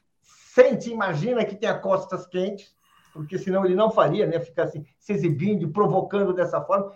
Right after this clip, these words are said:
E isso, isso eu acho que é uma coi-, é um, é um movimento que tende a ganhar o corpo entre os bolsonaristas, não entre a população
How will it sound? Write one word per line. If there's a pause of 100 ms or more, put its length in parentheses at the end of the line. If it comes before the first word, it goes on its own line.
(160)
E
isso, (220)
isso (400)
eu
acho
que
é
uma (300)
coi-,
é
um,
é
um
movimento (240)
que
tende
a
ganhar
o
corpo
entre
os
bolsonaristas,
não
entre
a
população